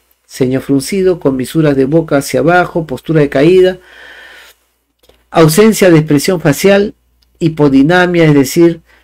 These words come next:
una disminución de la, de, de la, de las actividades de la persona, voz baja y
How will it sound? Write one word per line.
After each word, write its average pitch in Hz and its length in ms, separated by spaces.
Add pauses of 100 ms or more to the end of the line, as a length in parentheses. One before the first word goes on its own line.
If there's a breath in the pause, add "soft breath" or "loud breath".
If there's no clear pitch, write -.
(140)
una 151 600
disminución 143 1080 (320 soft breath)
de 135 180
la, 135 280
de, 131 340
de 131 220
la, 131 480 (720)
de 139 140
las 131 240
actividades 143 800
de 127 80
la 120 120
persona, 180 520 (400 loud breath)
voz 156 340
baja 185 720 (440 soft breath)
y 190 360